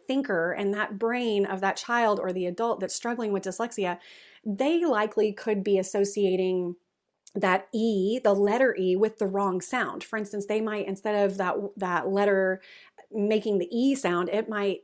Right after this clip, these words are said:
to that child, make an ah sound. And so when they see the word he, they actually are reading the word ha. And that, that's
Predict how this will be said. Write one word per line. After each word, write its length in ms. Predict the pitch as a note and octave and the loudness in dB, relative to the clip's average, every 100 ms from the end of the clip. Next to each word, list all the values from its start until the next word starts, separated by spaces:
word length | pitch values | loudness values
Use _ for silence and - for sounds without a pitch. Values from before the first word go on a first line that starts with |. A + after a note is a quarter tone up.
| _ | _
to 80 | - | -4
that 200 | G3+ G#3+ | -2 0
child, 300 | - F#3 F#3 | 0 0 0
make 200 | F#3 F3 | -2 -2
an 120 | E3 - | -6 -4
ah 220 | G3 G#3 | -4 -2
sound. 400 | G3 E3+ D#3 E3+ | -4 -6 -8 -10
And 140 | G#3+ F#3+ | -6 -4
so 180 | - G3 | 0 2
when 200 | F#3+ F#3 | 2 2
they 200 | G3 A#3+ | 2 2
see 180 | A#3 | 0
the 100 | G#3 | 0
word 180 | F#3 F#3 | 0 -2
he, 220 | F3 A#3 G#3+ | -2 -2 0
they 180 | F#3+ | 2
actually 360 | G3 F#3 - F3+ | 0 0 -2 -2
are 100 | F3+ | -2
reading 320 | F3+ F#3+ F3+ | 0 0 0
the 60 | F3 | -2
word 200 | E3+ D#3+ | -4 -4
ha. 440 | - G3+ E3 C#3 - - - | -8 -4 -4 -4 -14 -20 -10
And 300 | F#3+ F#3 F3+ F3 | -4 0 0 -2
that, 280 | G#3 G#3+ G#3 - - - | 2 2 2 -4 -20 -6
that's 380 | G#3+ A3+ A3+ | 0 2 0